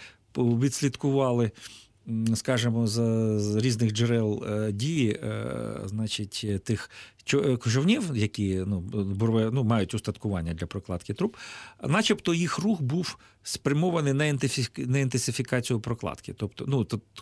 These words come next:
той момент, коли прийняв остаточно Сенат рішення щодо в-, запровадження санкцій. І, е, е, рухались кораблі, і труби завозились для ш-, ну, для пришвидшення. Ну, принаймні так воно виглядало.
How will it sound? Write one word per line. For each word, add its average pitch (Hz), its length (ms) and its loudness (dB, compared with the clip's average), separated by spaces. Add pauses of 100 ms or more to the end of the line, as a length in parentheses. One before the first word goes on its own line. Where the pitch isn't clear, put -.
(120)
той 135 120 2
момент, 147 280 2
коли 117 180 0
прийняв 110 360 4 (320)
остаточно 113 600 0 (180)
Сенат 117 300 0
рішення 113 380 2
щодо 98 300 0
в-, 95 140 -2
запровадження 95 640 0
санкцій. - 400 -10 (580)
І, 190 200 6 (120)
е, 160 60 2
е, 127 500 4 (1040)
рухались 156 420 0
кораблі, 170 420 0 (300)
і 139 180 4
труби 202 300 4
завозились 131 600 2 (200)
для 135 280 2
ш-, - 160 -2 (100)
ну, 135 200 2
для 117 140 2
пришвидшення. 101 600 -2
Ну, 160 120 2
принаймні 139 400 0
так 120 260 -4
воно 107 160 -2
виглядало. 101 580 -4